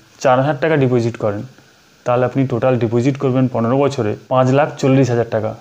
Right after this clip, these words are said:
এবং আপনি ম্যাচুরিটি পাবেন পনেরো লাখ সাতাশ হাজার টাকা। আপনি যদি প্রতি মাসে মাসে পাঁচ হাজার টাকা ডিপোজিট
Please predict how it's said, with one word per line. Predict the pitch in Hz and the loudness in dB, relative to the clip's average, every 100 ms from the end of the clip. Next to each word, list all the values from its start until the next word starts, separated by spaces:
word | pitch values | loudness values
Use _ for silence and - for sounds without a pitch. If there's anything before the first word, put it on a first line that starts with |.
| - - 123 | -18 -8 -2
এবং | 117 123 | 0 2
আপনি | 123 127 | 2 2
ম্যাচুরিটি | 110 - 139 147 123 | 0 0 0 2 2
পাবেন | 110 110 139 | 2 0 -4
পনেরো | 135 147 139 | -4 0 2
লাখ | 113 - - - | 2 0 -4 -14
সাতাশ | - 131 139 117 | -8 -2 0 0
হাজার | 107 113 110 | -2 -6 -8
টাকা। | 107 117 _ - | -10 -18 _ -12
আপনি | - 175 | -2 0
যদি | 180 170 | 0 0
প্রতি | 139 170 143 | 0 2 2
মাসে | 117 165 156 | 2 2 0
মাসে | 131 117 110 - | 0 -4 -4 0
পাঁচ | 135 135 | 2 2
হাজার | 170 170 | 0 0
টাকা | 156 135 | 0 0
ডিপোজিট | 123 123 123 | 2 0 0